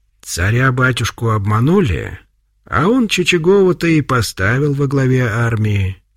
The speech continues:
А тот уж и тебя потом в полковнике произвел. Не позабыл дружка милого. Вот вы вместе и навоевали. А будь вы чуть поумнее,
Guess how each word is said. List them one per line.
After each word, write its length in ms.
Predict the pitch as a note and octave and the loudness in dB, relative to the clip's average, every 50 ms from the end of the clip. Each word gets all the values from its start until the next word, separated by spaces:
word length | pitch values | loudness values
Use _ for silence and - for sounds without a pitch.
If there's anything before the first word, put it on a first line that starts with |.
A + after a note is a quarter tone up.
| _ - - - - - - - | _ -20 -16 -14 -14 -14 -14 -8
А 180 | - - D#2 D2+ | -4 -2 -2 -2
тот 420 | - - - C#2 D2 B2+ C3+ - E3+ | -4 -6 -6 -4 -2 -2 -2 -2 -2
уж 200 | D#3+ - - D3+ | -4 -2 -4 -4
и 80 | D3 | -6
тебя 640 | - - G#2 E2 C#2 C2 C2 C#2 - G2+ B2 C#3 - | -6 -4 -6 -6 -6 -6 -4 -4 -2 -2 -2 -4 -4
потом 360 | - D3+ C#3+ - D3+ C#3+ C3 | -4 -6 -4 -2 0 0 0
в 100 | A#2 - | 0 -2
полковнике 760 | - C3+ B2+ A#2+ A#2 - A2+ G2+ E2 D2+ C#2+ C#2+ C#2+ - D2 | -2 -2 0 0 0 -2 -2 -2 0 -2 -2 -4 -6 -6 -8
произвел. 800 | - - F#2 G2 G#2 G#2 F#2+ F2+ D2+ D2+ C2 G#1+ G1+ G1+ - - - _ _ _ _ _ - - | -6 -4 -2 -2 -2 -2 -2 -4 -4 -6 -6 -6 -8 -10 -14 -16 -20 _ _ _ _ _ -4 0
Не 160 | A#2+ C#3 D3 | 0 0 2
позабыл 580 | C#3+ E3+ D#3+ F3 F#3 F#3+ D#3 D3 D3 D3+ D#3 D#3 | 0 0 0 0 0 2 2 2 2 2 2 2
дружка 480 | D#3+ F3+ F#3 - - - - F2 D2 | 0 0 0 0 -2 -2 -4 -4 -2
милого. 640 | D2 C#2+ C2 C2+ B1+ A1 G#1+ G#1 G1+ G1+ G1+ - - _ _ _ _ _ _ _ _ _ | -4 -4 -4 -6 -6 -8 -8 -8 -8 -10 -10 -12 -14 _ _ _ _ _ _ _ _ _
Вот 360 | - D#2+ C#2+ D2 D#2+ A#2+ - | -8 -6 -4 -2 -2 -4 -4
вы 180 | D3+ D3+ E3+ F3 | -2 -2 -2 0
вместе 640 | E3 C#3 A#2+ A2+ A#2 C#3+ D#3+ - - - G#3 G#3+ | 0 0 0 2 0 0 -2 -4 -6 -6 -4 -2
и 20 | F#3 | 0
навоевали. 880 | F3 D#3 C#3 A#2 F#2+ D#2 C#2 C2 C2 C2 C2 D#2 G#2 B2 C#3 D#3 - _ _ _ _ _ _ - - - - - - - - - _ | 2 2 2 2 0 -2 -2 -4 -6 -6 -6 -4 -4 -4 -4 -6 -8 _ _ _ _ _ _ -18 -16 -14 -12 -14 -14 -16 -20 -20 _
А 220 | - - - F#2+ | -4 -2 0 0
будь 320 | G2 G2+ A2 B2+ C3 B2 - | 0 2 2 2 2 2 0
вы 160 | A#2+ C3 B2 | 0 0 0
чуть 320 | A2+ - B2 B2+ A#2 - | 0 0 0 0 -2 -2
поумнее, 920 | - A2 G#2+ A2 A2 A#2 B2 C3+ D3 D#3+ E3+ D#3 C3 F2+ C#2+ A1+ G1+ G1+ - | -2 -2 0 0 2 2 2 4 4 4 4 2 2 0 -2 -4 -8 -12 -16